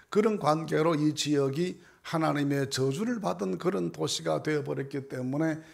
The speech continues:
이런 현상이 생겨나지 않느냐 하고 아주 영적으로 잘 해석하는 그런 분들도 있죠. 근데 사실 물이 오염됐다라고 하는, 하는 것은 틀림없는 일 같은데,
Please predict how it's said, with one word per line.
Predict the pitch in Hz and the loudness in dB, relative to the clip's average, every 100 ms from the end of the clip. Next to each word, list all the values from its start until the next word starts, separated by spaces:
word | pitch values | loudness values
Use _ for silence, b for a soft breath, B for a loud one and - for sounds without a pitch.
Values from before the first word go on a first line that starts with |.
| B | B
이런 | 147 143 135 | 2 2 2
현상이 | 135 123 127 123 | 0 0 -2 -2
생겨나지 | 139 127 123 120 | -2 -2 -2 -2
않느냐 | 117 117 127 123 | -4 0 0 2
하고 | 113 110 117 143 131 B B | 0 -2 2 2 2 B B
아주 | - 123 127 | -6 0 4
영적으로 | 151 196 156 135 123 | 6 6 4 4 2
잘 | 113 120 120 113 - B - | 8 8 8 4 -2 B 6
해석하는 | 127 131 - 117 113 | 6 6 6 6 6
그런 | 131 117 107 | 6 4 4
분들도 | 113 104 104 101 107 101 127 | 0 0 -2 0 0 0 -4
있죠. | 107 - - - _ B B B B B B B | -8 -6 -8 -10 _ B B B B B B B
근데 | - | 0
사실 | 202 202 254 202 | 6 8 8 4
물이 | 160 220 247 | 6 6 8
오염됐다라고 | 202 208 202 185 175 170 156 151 | 10 10 8 6 6 4 4 4
하는, | 151 151 | 4 4
하는 | 127 147 143 | 2 0 0
것은 | 165 143 | 0 0
틀림없는 | 151 180 170 147 160 147 | 2 4 4 6 4 4
일 | 147 | 4
같은데, | 139 110 123 117 131 123 143 165 | 2 -2 -4 0 2 2 2 -2